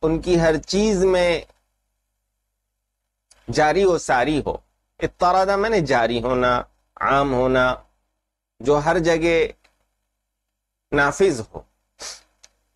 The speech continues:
ایسے قانون کی پیروی نہیں کرتے جو قانون عام اور محیط اور جامع و شامل ہو۔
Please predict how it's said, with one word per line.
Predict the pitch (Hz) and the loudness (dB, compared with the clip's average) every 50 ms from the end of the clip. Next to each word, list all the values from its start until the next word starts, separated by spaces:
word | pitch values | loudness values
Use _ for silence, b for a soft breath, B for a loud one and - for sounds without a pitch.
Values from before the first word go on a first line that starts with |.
| _ | _
ایسے | - 143 143 - 175 - - | -4 -4 -2 0 -2 -2 0
قانون | 160 156 156 156 170 202 208 202 196 175 | 2 2 2 2 2 0 2 0 0 -2
کی | - 180 185 170 - | -2 -4 -4 -2 0
پیروی | - 151 151 143 147 143 160 190 185 | 0 0 2 2 2 0 2 0 0
نہیں | 156 131 131 123 110 | 0 0 -2 -4 -4
کرتے | 92 110 98 87 - - - 78 - - _ _ _ _ _ _ _ _ _ _ _ _ _ _ _ _ _ _ _ _ _ _ _ _ _ _ _ _ _ _ _ _ - | -2 -2 -2 -2 -4 -8 -12 -12 -12 -14 _ _ _ _ _ _ _ _ _ _ _ _ _ _ _ _ _ _ _ _ _ _ _ _ _ _ _ _ _ _ _ _ -2
جو | 135 127 - | -2 0 0
قانون | 151 147 147 151 165 175 180 185 180 165 - _ _ _ _ _ _ _ _ _ _ _ _ _ _ _ _ - | 0 0 2 2 2 2 2 0 0 -2 -8 _ _ _ _ _ _ _ _ _ _ _ _ _ _ _ _ -16
عام | - - 165 180 185 185 180 180 - | -8 -4 -2 0 0 0 -2 -4 -4
اور | - 143 143 139 | -2 0 0 2
محیط | 139 147 143 143 - 196 196 190 190 185 180 - _ _ _ _ _ _ _ _ | 2 0 0 0 0 2 2 2 2 2 0 -2 _ _ _ _ _ _ _ _
اور | - 113 120 123 123 120 | 0 2 2 0 0 -2
جامع | 135 143 143 147 160 170 175 175 | -2 0 0 0 0 0 0 2
و | 170 165 156 139 - | 2 2 0 -2 -6
شامل | - - - 143 139 143 160 185 185 156 | -8 -4 -2 0 0 0 0 0 0 0
ہو۔ | 104 87 85 | 0 -2 -4